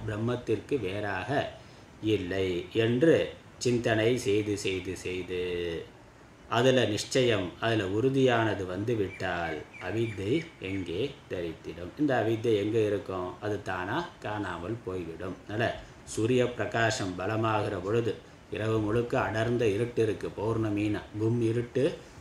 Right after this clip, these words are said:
இருக்கு, கரு-, கரு-, கரிய இருள் இருக்கின்றது. காலையில சூரிய உதயம் வர்ற பொழுது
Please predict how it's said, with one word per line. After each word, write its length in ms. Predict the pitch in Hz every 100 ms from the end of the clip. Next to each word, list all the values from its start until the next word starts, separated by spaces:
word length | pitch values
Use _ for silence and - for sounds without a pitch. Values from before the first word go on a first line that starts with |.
| -
இருக்கு, 480 | 110 110 - 135 143
கரு-, 340 | 101 110 113 - -
கரு-, 440 | 107 120 123 98
கரிய 340 | - 107 120 127
இருள் 380 | 107 117 139 110
இருக்கின்றது. 800 | 110 113 - 101 90 90 101 - - - -
காலையில 400 | 117 117 120 123
சூரிய 400 | 113 110 120 123
உதயம் 420 | 101 98 117 117 104
வர்ற 280 | 104 113
பொழுது 460 | 107 104 92 147